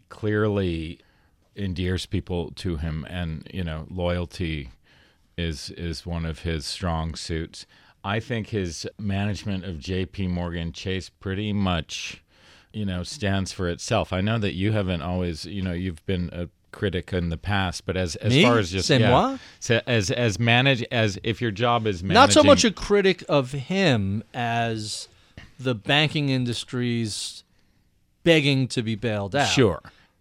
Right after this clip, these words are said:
Speaker 2: How fortuitous was it that they had their big subprime disaster years before the financial crisis hit? So when they had to liquidate, there was a bid there for them to get out.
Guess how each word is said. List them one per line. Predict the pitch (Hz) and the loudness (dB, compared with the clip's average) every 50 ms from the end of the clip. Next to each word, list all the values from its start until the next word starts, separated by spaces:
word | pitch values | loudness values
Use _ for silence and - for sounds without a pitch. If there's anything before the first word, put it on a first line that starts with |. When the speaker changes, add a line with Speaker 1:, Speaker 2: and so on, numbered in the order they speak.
| _ _ - | _ _ -18
Speaker 2:
How | - - - 175 190 196 202 214 208 202 185 - | -12 -4 -2 2 4 4 4 6 4 4 2 -2
fortuitous | - - - 170 151 - - - - 311 311 - 107 - - | -4 -2 0 0 0 0 -2 -2 0 0 0 -2 -4 -4 -6
was | 123 110 104 101 95 | -6 -6 -6 -6 -6
it | 113 135 147 - | -6 -8 -8 -4
that | - 127 113 - | -4 -6 -6 -4
they | - 131 143 170 | -6 -6 -4 -4
had | 165 156 165 175 175 147 131 | -4 -4 -4 -6 -6 -6 -2
their | 143 139 135 | -2 -2 -2
big | 123 110 - 131 135 135 135 131 123 117 113 - _ _ _ _ _ _ _ - | -2 -2 -2 0 2 2 0 0 -4 -8 -12 -12 _ _ _ _ _ _ _ -8
subprime | - - - 180 170 135 - - 160 151 147 147 139 | -4 2 4 4 4 4 2 0 2 2 2 0 -2
disaster | 120 117 98 113 127 160 208 202 - - 113 110 | -2 -4 -4 -4 -4 -4 -4 -6 -8 -8 -6 -8
years | 107 101 104 113 123 143 165 165 165 156 131 | -8 -8 -8 -8 -2 4 6 6 6 6 4
before | - - 127 - - - 127 120 | 0 -6 -6 -6 -4 -4 -2 -2
the | 113 107 | -2 -2
financial | - - 110 107 110 110 107 101 - - 98 | -4 -4 -4 -4 -4 -4 -6 -6 -8 -10 -12
crisis | - - 147 180 233 - - - 107 - | -8 -6 -4 -4 -4 -4 -6 -8 -8 -8
hit? | - 92 90 - _ _ _ - - - _ - | -8 -8 -8 -10 _ _ _ -20 -20 -20 _ -4
So | - 170 | 2 4
when | 160 156 151 147 | 4 6 6 4
they | 147 185 226 262 | 4 4 4 4
had | 208 233 220 | 6 6 6
to | 185 156 | 6 6
liquidate, | 139 131 175 254 - - 226 165 127 101 104 95 92 98 135 160 _ | 6 6 6 4 4 4 2 2 2 2 -4 -4 -4 -4 -6 -8 _
there | - 139 160 | -4 -2 -2
was | 214 214 - | -2 -2 -4
a | 147 | -6
bid | 110 - - 190 285 285 - | -6 -6 -6 -6 -6 -6 -8
there | - 107 101 92 101 135 | -8 -8 -8 -6 -6 -8
for | 131 - 135 | -10 -10 -8
them | 120 127 127 139 139 | -6 -6 -6 -6 -6
to | - 131 | -10 -10
get | 113 127 117 117 | -6 -6 -4 -2
out. | 147 196 220 147 110 104 104 113 | 0 0 2 2 0 0 -4 -6